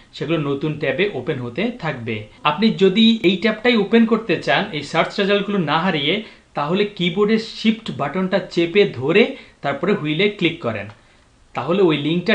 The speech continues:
ডাইরেক্ট ওপেন হয়ে যাবে, আর আপনার সার্চ রেজাল্টটা তো এখানে আসেই। ট্যাবে যে কোনো জায়গায় মাউস পয়েন্টার নিয়ে যদি হুইলে ক্লিক করেন, ক্লোজ করে ফেলতে পারেন। এখন আপনি যদি দুশ্চিন্তায় পড়ে যান যে এই ট্যাবটা ক্লোজ করছেন, ওটা খুঁজে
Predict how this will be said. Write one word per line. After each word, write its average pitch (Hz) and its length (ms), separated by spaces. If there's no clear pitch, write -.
ডাইরেক্ট 165 340
ওপেন 196 240
হয়ে 202 180
যাবে, 226 180
আর 131 140
আপনার 156 240
সার্চ 175 220
রেজাল্টটা 180 360
তো - 100
এখানে 160 220
আসেই। 117 320
ট্যাবে 165 220
যে 147 80
কোনো 190 160
জায়গায় 185 320
মাউস 151 280
পয়েন্টার 175 360
নিয়ে 175 160
যদি 175 180
হুইলে 156 340
ক্লিক 202 240
করেন, 247 180
ক্লোজ 143 180
করে 165 220
ফেলতে 220 320
পারেন। 113 240
এখন 254 220
আপনি 220 220
যদি 220 120
দুশ্চিন্তায় 196 560
পড়ে 156 220
যান 151 120
যে 143 120
এই 156 120
ট্যাবটা 156 280
ক্লোজ 202 280
করছেন, 165 300
ওটা 156 220
খুঁজে 156 220